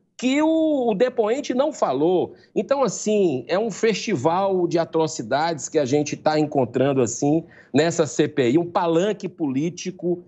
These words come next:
de forma clara, não se quer ver a coisa técnica, parece que já tem até um relatório já pronto, né? E, e eu tô tentando mostrar, tentando trazer pro debate os governadores, prefeitos, a P G R, que já tem dados de irregularidades,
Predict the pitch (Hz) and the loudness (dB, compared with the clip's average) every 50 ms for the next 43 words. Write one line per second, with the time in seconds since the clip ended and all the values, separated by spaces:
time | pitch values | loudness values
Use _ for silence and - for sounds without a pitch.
0 | _ _ - 156 170 170 - 196 180 180 196 180 185 - - 160 156 160 165 165 | _ _ 0 0 0 2 2 2 2 2 0 -2 -2 -2 0 0 2 2 0 0
1 | 165 165 165 165 165 185 180 - 185 175 - 185 170 127 147 175 160 160 170 170 | 0 0 0 0 0 -2 -2 -4 -6 -4 -2 -2 0 2 4 4 4 4 2 2
2 | 147 160 - - - - 151 151 151 - 151 147 143 156 147 - 160 165 175 170 | 2 0 -2 0 0 2 2 2 2 0 0 0 0 0 0 2 2 2 2 0
3 | 175 - 175 160 170 156 - 170 165 156 160 - 175 180 170 160 180 180 156 - | -2 0 0 0 0 2 2 0 0 2 2 0 2 2 4 4 2 2 0 0
4 | - - 151 160 156 151 143 165 160 156 - - 160 156 156 156 156 156 - - | 0 2 2 2 2 0 0 0 -2 0 0 0 2 2 2 2 0 -2 -2 -2
5 | 165 160 - _ _ _ _ _ - 135 160 175 185 180 170 - - - _ - | -2 -2 -4 _ _ _ _ _ -2 0 0 2 0 -2 -4 -8 -14 -20 _ 0
6 | 151 175 185 185 190 190 185 180 175 175 170 160 165 160 160 165 165 160 160 160 | 0 2 2 4 4 4 4 4 4 4 4 2 2 0 2 2 4 4 4 4
7 | 160 175 196 196 196 208 226 226 214 196 185 185 190 185 175 175 170 165 147 - | 4 2 0 0 0 0 0 2 0 -2 0 0 0 0 0 2 0 0 -2 -2
8 | - - 156 147 151 160 160 156 - 190 185 170 175 - 208 226 185 196 190 190 | -4 -4 -2 -2 0 -2 -2 -2 -2 -2 -2 0 0 0 0 0 0 -2 -2 -2
9 | 180 160 139 131 170 170 175 165 160 147 156 139 120 123 147 151 151 147 - - | -2 -2 2 2 0 0 0 -2 -2 0 -2 0 0 -2 -2 -2 -4 -6 -6 -8
10 | 143 135 - _ _ _ _ - 151 160 160 147 127 147 190 170 147 185 165 170 | -8 -8 -8 _ _ _ _ 0 2 2 2 0 0 0 0 2 2 2 2 0
11 | 165 151 120 147 156 160 160 143 131 - - - 170 165 151 - - - 156 156 | 0 0 0 0 2 2 0 0 -4 -10 -6 -2 -2 -2 -2 -2 -4 -2 0 2
12 | 156 151 151 147 151 135 196 175 - - 202 190 180 - 165 175 156 151 170 175 | 2 0 0 -4 -4 -4 -4 -4 0 0 2 2 2 0 0 0 2 2 2 0
13 | 143 147 147 - 151 160 151 127 - 165 151 135 117 143 147 143 131 127 127 147 | -2 -4 -8 -10 -8 -8 -8 -8 -6 -8 -8 -4 -4 -2 -2 -2 -4 -6 -8 -6
14 | 147 120 139 143 131 135 143 143 131 117 104 123 135 139 143 135 - - | -4 -2 -2 -2 0 0 0 0 -2 -2 -2 0 0 0 0 -2 -4 -6